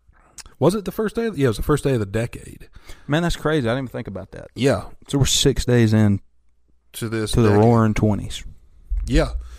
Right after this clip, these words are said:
Speaker 1: And a lot of people at, um,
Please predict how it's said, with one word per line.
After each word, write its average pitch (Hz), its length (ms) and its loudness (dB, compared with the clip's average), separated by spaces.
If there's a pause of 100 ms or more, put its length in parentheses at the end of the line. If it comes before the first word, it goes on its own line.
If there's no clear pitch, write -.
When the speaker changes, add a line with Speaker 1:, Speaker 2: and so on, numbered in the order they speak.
(440)
Speaker 1:
And 120 880 -6
a 131 80 -10
lot 175 160 -2
of 196 60 -4
people 143 340 -2
at, 123 280 -6
um, 107 760 -6